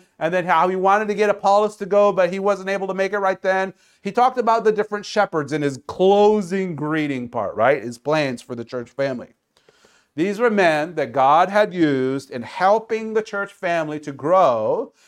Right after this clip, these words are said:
in loving one another, in caring for one another, the way that Jesus loves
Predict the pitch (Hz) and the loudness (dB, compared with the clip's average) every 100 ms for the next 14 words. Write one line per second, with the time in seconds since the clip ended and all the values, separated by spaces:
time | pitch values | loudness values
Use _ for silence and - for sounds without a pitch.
0 | _ - 123 117 113 127 165 196 196 196 | _ -16 -14 -10 -2 0 2 -2 -2 -2
1 | 190 190 185 180 185 185 - 104 - - | 0 0 0 2 2 2 -2 -14 -20 -10
2 | 151 165 175 180 175 170 - 165 160 160 | -4 0 0 0 -4 -8 -4 0 2 2
3 | 156 151 156 143 143 139 135 135 131 _ | -2 -4 -4 -4 -4 -2 -4 -6 -8 _
4 | _ _ 117 120 123 131 120 107 113 113 | _ _ -10 -2 -2 -2 -6 -10 -14 -8
5 | 139 143 139 139 131 - 120 113 113 107 | -4 -4 -6 -8 -10 -10 -4 -2 -2 -6
6 | 107 | -12